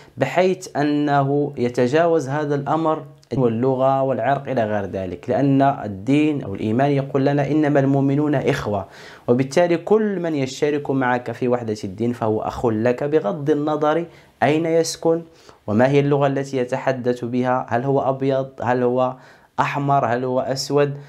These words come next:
هل، آه، هو غني؟ هل هو فقير؟ فبالتالي فالدين هنا يقيم لنا أوثق الروابط، آصرة العقيدة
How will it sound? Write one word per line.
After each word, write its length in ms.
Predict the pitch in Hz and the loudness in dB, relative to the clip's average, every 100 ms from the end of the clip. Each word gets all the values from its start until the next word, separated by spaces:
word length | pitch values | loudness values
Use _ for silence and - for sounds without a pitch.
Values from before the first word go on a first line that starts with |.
| - - - | -20 -18 -6
هل، 500 | 110 123 151 156 107 | 0 2 2 0 -2
آه، 400 | 107 123 127 120 | 0 2 2 0
هو 200 | 117 135 | 0 0
غني؟ 400 | 123 127 139 143 | 0 0 -2 -2
هل 120 | 139 | -2
هو 180 | 131 127 | -2 -2
فقير؟ 460 | 127 131 - 143 139 | -4 -8 -6 -6 -6
فبالتالي 920 | - - 127 120 113 - 143 139 135 | -8 -2 0 0 -4 -2 2 4 2
فالدين 600 | 131 110 101 123 147 135 | 0 -2 -2 -2 2 2
هنا 380 | 123 131 139 139 | 2 2 2 2
يقيم 440 | 120 - 135 127 | 0 -2 0 0
لنا 300 | 120 127 135 - - - - | 2 0 -2 -8 -20 -20 -10
أوثق 420 | 165 147 143 143 127 | -8 -4 -4 -2 0
الروابط، 560 | 120 123 131 127 123 123 - - - - | 2 4 2 2 0 -2 -10 -20 -20 -2
آصرة 520 | 135 147 143 147 131 131 | 0 2 2 2 2 0
العقيدة 640 | 117 107 - 131 120 123 | -2 -4 -4 -2 0 -2